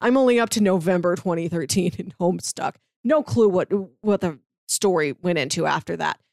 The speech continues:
But it's also a story where there is, uh, like, there's time loops,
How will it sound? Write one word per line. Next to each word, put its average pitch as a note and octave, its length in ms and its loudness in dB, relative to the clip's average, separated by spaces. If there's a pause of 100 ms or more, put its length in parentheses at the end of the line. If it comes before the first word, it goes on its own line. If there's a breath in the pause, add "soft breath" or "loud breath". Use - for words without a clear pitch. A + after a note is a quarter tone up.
(300)
But A#3 100 4
it's A#3+ 160 2
also D4+ 320 2
a C#4+ 80 4
story G3+ 480 2
where F#3 240 2
there F3 260 2
is, E3+ 540 0 (420)
uh, D3+ 300 0
like, A3 200 -2
there's G3 220 0
time C#4+ 560 2
loops, C4+ 600 2